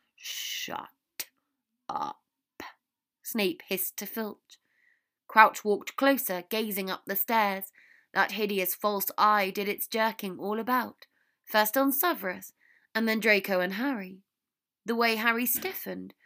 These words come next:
Draco had to stifle a laugh. "Don't worry," he whispered in Harry's ear. "We're invisible." And Harry didn't relax. "Not to him," Harry hissed.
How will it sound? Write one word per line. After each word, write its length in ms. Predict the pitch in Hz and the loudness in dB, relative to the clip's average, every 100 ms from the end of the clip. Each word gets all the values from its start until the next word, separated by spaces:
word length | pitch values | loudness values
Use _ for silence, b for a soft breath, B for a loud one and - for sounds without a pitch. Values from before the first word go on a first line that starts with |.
| b b b | b b b
Draco 320 | 226 220 214 | 0 2 2
had 200 | 196 - | 0 0
to 80 | 214 | -2
stifle 500 | - 220 208 - 214 | 0 2 2 0 -4
a 20 | |
laugh. 600 | 220 262 262 185 - - _ _ _ _ _ _ _ - | -2 -2 -4 -10 -16 -20 _ _ _ _ _ _ _ -12
"Don't 560 | 196 - 214 180 - | -6 0 0 0 -8
worry," 800 | - 170 175 247 - - - 202 _ _ _ _ | -12 -10 -8 -10 -12 -16 -14 -16 _ _ _ _
he 120 | 240 | -6
whispered 380 | 220 226 - 190 | -4 -4 -4 -4
in 100 | 185 | -2
Harry's 400 | 190 185 185 185 | -2 -2 -2 -4
ear. 380 | 185 175 175 _ _ _ b b b | -6 -8 -12 _ _ _ b b b
"We're 540 | - 185 226 226 185 175 | -12 0 4 4 4 -2
invisible." 1000 | 165 170 175 185 - 285 277 196 160 156 _ _ _ _ _ - | -6 -6 -6 -6 -4 -4 -4 -6 -10 -20 _ _ _ _ _ -10
And 140 | 208 | -6
Harry 280 | 208 269 196 | -2 0 0
didn't 300 | 196 202 175 | -2 -6 -4
relax. 680 | 196 240 247 _ _ - _ _ _ _ _ _ _ _ _ _ _ _ | -6 -6 -10 _ _ -20 _ _ _ _ _ _ _ _ _ _ _ _
"Not 240 | 175 170 - | -10 -10 -8
to 140 | 175 | -8
him," 540 | 165 180 - - - _ _ _ _ - | -6 -6 -8 -10 -14 _ _ _ _ -12
Harry 220 | 226 220 | -8 -6
hissed. 440 | 208 220 - - | -8 -10 -12 -14